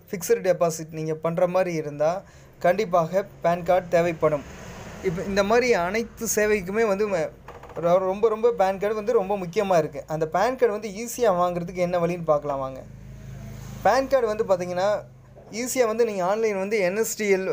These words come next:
வெப்சைட்ல போயிட்டு நீங்க வந்து அப்ளை பண்ணி ஈஸியா ஃபிஃப்டீன் டேஸ்க்குள்ள வாங்கிக்கலாம். அல்லது வங்கியை நீங்க அணுகுனீங்கன்னா வங்கி மூலியமா வாங்கிக்கலாம். இப்போ வந்து புதுசா ஒரு ஆப்ஷன் வந்திருக்கு, இ பான்.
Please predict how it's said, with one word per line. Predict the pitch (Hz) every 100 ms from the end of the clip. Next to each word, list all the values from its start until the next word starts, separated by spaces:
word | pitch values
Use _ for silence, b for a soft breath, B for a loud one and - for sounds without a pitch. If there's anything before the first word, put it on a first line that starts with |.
| -
வெப்சைட்ல | 190 170 220 190 185
போயிட்டு | 180 196 220
நீங்க | 202 175
வந்து | 175 190 208 170
அப்ளை | 156 196
பண்ணி | 175 185 196 190
ஈஸியா | 190 196 202
ஃபிஃப்டீன் | 170 185
டேஸ்க்குள்ள | 180 180 - 196 180
வாங்கிக்கலாம். | 170 170 165 196
அல்லது | 208 180 196 233 B B -
வங்கியை | 180 202 220 247 226
நீங்க | 202 190 180
அணுகுனீங்கன்னா | 196 196 185 190 220
வங்கி | 180 185
மூலியமா | 196 196 196
வாங்கிக்கலாம். | 180 165 165 175
இப்போ | 214 190 214
வந்து | 214 214
புதுசா | 196 214 220
ஒரு | 196
ஆப்ஷன் | 175 175 202
வந்திருக்கு, | 190 165 160 208 185 196
இ | 170
பான். | 156